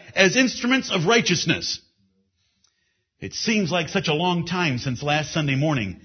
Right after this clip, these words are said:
in some respects, but I know that I spoke with a bunch of you during the week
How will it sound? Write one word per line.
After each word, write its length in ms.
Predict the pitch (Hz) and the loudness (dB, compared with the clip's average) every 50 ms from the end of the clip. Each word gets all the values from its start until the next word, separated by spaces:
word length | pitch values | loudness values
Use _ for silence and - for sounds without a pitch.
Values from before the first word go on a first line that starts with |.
| - _ _ _ | -20 _ _ _
in 200 | - 139 131 123 | -6 -4 -4 -2
some 240 | - - 170 165 151 | -2 0 0 0 0
respects, 680 | 135 120 - - - 185 160 123 104 - - - - _ _ - - _ _ - | -2 -4 -4 -2 0 0 0 0 -2 -6 -12 -16 -16 _ _ -20 -20 _ _ -4
but 120 | 131 139 | 0 0
I 60 | 135 | 2
know 200 | 143 170 190 196 | 2 4 4 4
that 100 | 165 151 | 4 4
I 100 | 139 139 | 2 0
spoke 320 | 135 - - 190 185 180 - | 0 0 2 2 2 2 0
with 100 | 143 127 | 0 0
a 60 | 127 | 0
bunch 260 | 135 180 196 170 - | 0 0 0 2 0
of 100 | 147 120 | 0 0
you 140 | 143 143 135 | 0 0 2
during 220 | 156 165 165 160 | 2 2 2 2
the 80 | 147 143 | 2 2
week 360 | 147 190 190 175 143 - | 2 2 2 2 0 -4